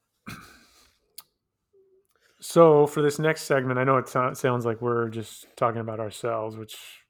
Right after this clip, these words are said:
well, let's be honest, that's why we started this anyway, is we just kinda wanna talk about ourselves.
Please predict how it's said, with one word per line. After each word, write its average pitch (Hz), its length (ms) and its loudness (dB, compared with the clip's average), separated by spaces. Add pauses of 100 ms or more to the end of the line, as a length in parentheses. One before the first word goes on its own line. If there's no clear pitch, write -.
(320)
well, 131 380 -8
let's 127 200 -8
be 120 140 -8
honest, 113 320 -10
that's 113 200 -12
why 113 140 -10
we 110 80 -10
started 110 380 -10
this 110 240 -12
anyway, 113 420 -14 (840)
is 117 100 -16
we 113 120 -16
just 110 220 -16
kinda 110 200 -12
wanna 110 280 -16 (200)
talk 117 160 -6
about 113 180 -10
ourselves. 113 540 -10